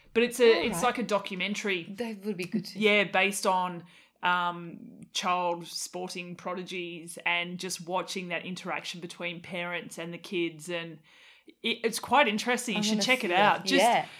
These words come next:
Speaker 1: like, there was a, this little golfer, golfer from the U S, I think,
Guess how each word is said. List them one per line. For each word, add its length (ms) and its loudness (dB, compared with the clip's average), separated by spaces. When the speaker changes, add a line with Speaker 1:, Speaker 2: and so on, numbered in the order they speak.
Speaker 1:
like, 220 2
there 120 6
was 160 2
a, 320 6
this 260 -2
little 160 0
golfer, 560 0
golfer 360 0
from 200 -4
the 80 -2
U 320 -2
S, 180 0
I 60 2
think, 440 -4